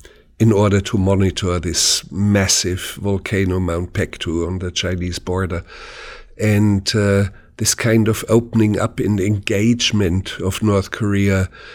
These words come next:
I think, is a very wise and healthy attitude. It, uh, it's certainly better than, uh, stiffening and tightening, uh, uh, restrictions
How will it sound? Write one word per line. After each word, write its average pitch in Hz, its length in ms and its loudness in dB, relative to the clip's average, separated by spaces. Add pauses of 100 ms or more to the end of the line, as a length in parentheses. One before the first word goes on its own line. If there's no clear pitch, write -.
(140)
I - 100 -4
think, 120 300 2
is - 180 -2
a 120 60 -2
very 107 340 0
wise 98 600 2
and 107 200 0
healthy 110 560 0
attitude. 95 680 0 (560)
It, - 380 -4
uh, 104 320 0
it's 117 180 2
certainly 110 520 2
better 107 380 0
than, 101 440 2 (440)
uh, 107 200 -2
stiffening 104 920 2
and 98 380 0 (200)
tightening, 104 840 2
uh, 95 440 0 (540)
uh, 101 200 -2
restrictions - 1120 0